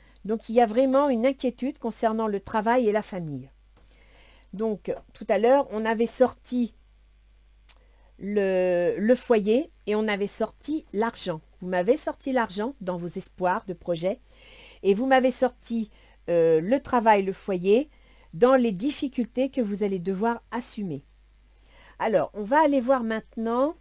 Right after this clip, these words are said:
j'aimerais voir le côté santé, bien-être, et cetera. Ah ! Donc, dans votre bien-être, il semblerait effectivement que pour certains taureaux,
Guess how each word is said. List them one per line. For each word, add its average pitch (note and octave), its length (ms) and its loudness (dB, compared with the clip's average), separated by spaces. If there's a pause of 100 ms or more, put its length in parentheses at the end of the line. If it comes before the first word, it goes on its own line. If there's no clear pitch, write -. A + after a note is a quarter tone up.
(400)
j'aimerais A#3+ 340 -2
voir C#4+ 140 2
le B3+ 80 -2
côté A#3+ 260 -4
santé, A#3 520 -8 (240)
bien-être, G#3+ 600 -4
et G3 60 -16
cetera. E3 500 -10 (1400)
Ah ! G3+ 680 4 (760)
Donc, B3 340 2
dans B3+ 140 2
votre G4 320 -2
bien-être, B3+ 500 0
il A#3 100 -8
semblerait D4+ 500 4
effectivement C4 560 -2
que - 100 -10
pour A#3 180 -8
certains C4 360 -6
taureaux, A#3+ 480 2